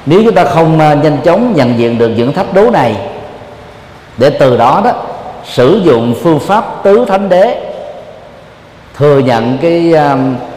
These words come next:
hệ quả, truy tìm nguyên nhân, đặt ra cái kết quả tốt nhất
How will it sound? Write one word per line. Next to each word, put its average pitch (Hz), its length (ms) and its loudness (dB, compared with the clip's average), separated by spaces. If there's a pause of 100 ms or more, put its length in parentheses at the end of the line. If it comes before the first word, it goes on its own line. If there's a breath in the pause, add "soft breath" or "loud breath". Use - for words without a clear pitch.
hệ 123 260 2
quả, 117 340 0 (960)
truy 170 200 4
tìm 123 400 2
nguyên 160 200 2
nhân, 165 240 0 (920)
đặt 123 300 0
ra 151 220 4
cái 165 160 -2 (140)
kết 233 120 2 (160)
quả 120 440 2
tốt - 100 0
nhất 226 240 0